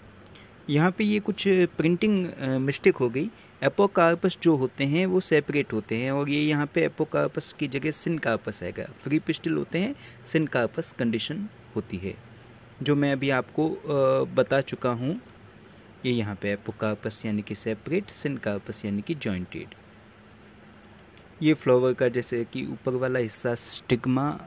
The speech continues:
कहलाता है, style and ovary। Stigma देखें थोड़ा चौड़ा हिस्सा होता है जहाँ पे pollen grains आते हैं।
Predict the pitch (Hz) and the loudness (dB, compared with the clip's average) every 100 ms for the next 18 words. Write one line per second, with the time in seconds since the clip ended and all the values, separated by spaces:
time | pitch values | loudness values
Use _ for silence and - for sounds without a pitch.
0 | - - 117 113 113 127 123 127 185 233 | -8 0 2 2 -2 -4 -4 -4 -6 -8
1 | - - - 117 120 156 - - 127 - | -12 -8 0 2 2 0 -4 -6 -6 -6
2 | - 120 107 98 - - - - - - | -2 0 0 -4 -8 -16 -20 -20 -16 -10
3 | - 214 190 202 185 160 - 175 180 - | -4 -2 2 2 2 0 0 -2 -2 -2
4 | 160 156 156 156 - 135 127 143 135 - | 2 2 2 -2 -2 4 4 4 -2 -8
5 | - 131 127 - 131 135 151 - - - | -4 -2 -2 -2 -2 0 -4 -6 -20 -14
6 | 127 127 135 - 151 - 127 131 143 131 | -4 0 0 0 -2 2 2 4 0 -2
7 | 131 131 143 - - - 110 117 - 131 | 0 0 0 -4 -14 -8 -6 -4 -2 0
8 | 143 | 0